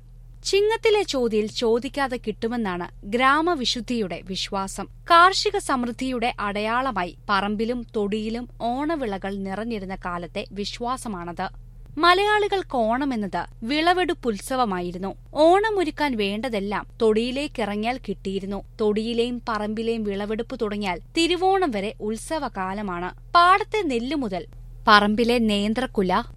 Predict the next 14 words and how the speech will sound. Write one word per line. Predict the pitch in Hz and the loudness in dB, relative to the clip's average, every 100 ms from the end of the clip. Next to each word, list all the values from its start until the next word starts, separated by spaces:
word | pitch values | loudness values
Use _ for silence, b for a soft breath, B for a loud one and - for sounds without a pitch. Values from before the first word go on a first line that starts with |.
| - | -6
മരച്ചീനി, | 196 196 - 226 214 196 247 - - | -4 -4 -4 -4 -4 -4 -8 -14 -10
ചേന, | - 202 185 196 202 233 - | -4 -2 -2 -2 -2 -4 -6
ചേമ്പ്, | - 202 196 196 233 233 | 0 0 0 0 -2 -2
കാച്ചിൽ | 214 202 226 311 311 | 0 2 2 -2 -4
തുടങ്ങി | 285 226 190 170 - 196 | -4 -4 -4 -8 -8 2
വേണ്ടതെല്ലാം | 214 240 277 285 233 254 247 - - | 4 4 0 -2 -2 -2 -4 -6 -6
വീട്ടുമുറ്റത്തേക്ക് | 262 339 392 427 359 294 - 262 233 | 0 0 0 -2 -4 -6 -4 -4 -4
വിളവെടുത്തു | 185 196 226 254 226 226 | -4 -4 -4 -4 -4 -4
കൊണ്ടുവരുന്ന | 220 202 190 185 190 - - | -4 -6 -6 -6 -6 -6 -6
ഒത്തുചേരലിന്റെ | 233 - 349 - 233 214 190 175 170 | -6 -6 -8 -4 -4 -4 -6 -8 -8
കാലം. | 180 170 185 - - - - 262 | -8 -6 -6 -8 -16 -20 -10 2
മൺകയ്യാലകൾക്കപ്പുറത്ത് | 320 392 440 381 320 330 330 320 311 285 233 - 269 269 285 | 4 4 2 2 2 2 2 0 -2 -4 -6 -4 -4 -2 -2
നിന്ന് | 226 190 175 - 233 | -4 -4 -6 -8 -4
ഇങ്ങോട്ടും | 247 277 294 240 202 | -2 -2 -2 -4 -8